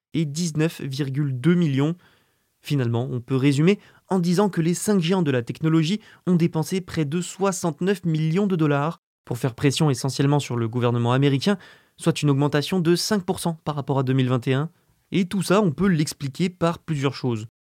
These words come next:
L'une de ces choses, c'est l'augmentation des lois et des projets de loi antitrust partout dans le monde, de même que les enquêtes,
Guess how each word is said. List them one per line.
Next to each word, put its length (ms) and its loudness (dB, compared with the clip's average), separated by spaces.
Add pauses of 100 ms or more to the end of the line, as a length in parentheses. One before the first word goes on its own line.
(240)
L'une 220 0
de 80 0
ces 160 0
choses, 300 2 (220)
c'est 260 0
l'augmentation 680 2
des 160 2
lois 300 2
et 40 -2
des 120 -2
projets 280 -2
de 80 0
loi 320 -4
antitrust 640 -4 (100)
partout 300 -2
dans 140 4
le 60 4
monde, 340 2 (280)
de 120 2
même 200 2
que 100 0
les 180 2
enquêtes, 440 2